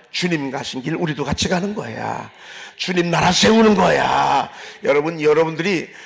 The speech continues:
설사 여러분들이 하나님 앞에 기도하고 열심히 했는데도 불구하고 여전히 집은 어려워, 가난해, 특별히 내놓을 게 없어.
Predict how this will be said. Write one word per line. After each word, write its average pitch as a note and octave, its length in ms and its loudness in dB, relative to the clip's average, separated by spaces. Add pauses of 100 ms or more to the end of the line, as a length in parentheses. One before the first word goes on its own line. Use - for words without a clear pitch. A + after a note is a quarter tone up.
(380)
설사 - 840 0 (360)
여러분들이 F#3+ 360 2
하나님 G#3 460 0
앞에 - 380 -2
기도하고 F#3+ 560 0
열심히 A3 420 0
했는데도 G#3 440 2
불구하고 F#3+ 760 -2 (380)
여전히 F#3 480 0
집은 F#3 360 -2
어려워, B2+ 540 -2
가난해, E3+ 600 0 (240)
특별히 G3+ 320 0
내놓을 F#3 400 0
게 G3 80 0
없어. F3+ 280 0